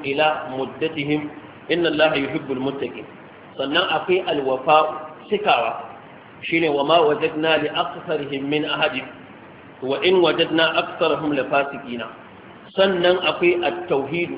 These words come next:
ana ce masa al-ahad. Shine Allah ya faɗa ya ce, "La yamlikuna ash-shafa'ata illa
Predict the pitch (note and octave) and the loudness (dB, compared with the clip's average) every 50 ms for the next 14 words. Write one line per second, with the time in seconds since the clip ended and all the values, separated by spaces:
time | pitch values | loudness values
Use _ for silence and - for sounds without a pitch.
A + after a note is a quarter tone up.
0 | - - D#3+ E3+ E3 D3+ C3+ - - D#3+ D#3 D#3 D#3+ D#3+ - D3+ - C#3 C3+ B2 | -6 -2 0 2 2 0 0 0 -2 -2 0 0 -2 -2 -2 -4 -2 -2 -4 -4
1 | B2+ - C#3+ C#3+ C#3 C#3 C3+ A#2+ A#2+ - - - - - - - - - - - | -4 -4 -4 -2 0 0 -2 -2 -4 -10 -14 -16 -18 -18 -18 -20 -20 -20 -20 -20
2 | - - - - E3+ F3 F3 E3+ - F3 F3+ F3 F3 D#3+ D#3+ D#3+ E3 D#3+ - - | -14 -10 -2 0 2 2 2 2 2 2 4 4 6 6 6 4 2 0 0 0
3 | D3+ D#3 D#3 E3 D#3+ - D#3 C#3 D3 D#3 E3 E3 E3 D#3+ D3+ D3 - D#3 D#3+ D3+ | 2 2 2 2 -2 -4 -6 0 2 4 4 4 2 0 -4 -4 -2 -2 -2 -2
4 | D3 C#3+ C#3+ C#3+ C#3 C#3 D#3 D3+ D3 D#3 D#3 - D3 C3 D#3 E3 E3 E3 E3 E3 | -2 -4 -2 -2 -2 2 2 2 2 2 0 -2 -4 -6 -4 -4 0 4 4 4